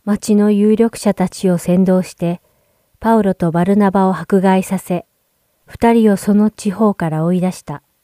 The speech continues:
二人は彼らに対して足の塵を払い落として、イコニオムへ行っ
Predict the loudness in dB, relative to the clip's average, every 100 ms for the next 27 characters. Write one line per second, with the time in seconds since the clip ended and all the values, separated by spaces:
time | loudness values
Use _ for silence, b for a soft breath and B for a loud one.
0 | _ _ _ _ _ _ _ _ _ _
1 | _ _ _ -2 2 2 2 0 -8 _
2 | _ -6 2 2 2 0 -2 -2 -4 -4
3 | -6 -12 -8 -8 -4 0 0 -2 -6 -2
4 | 0 2 0 -2 0 0 -2 -2 -6 -6
5 | -12 -12 -14 _ _ _ _ _ _ _
6 | -12 -2 2 4 4 2 0 -2 -6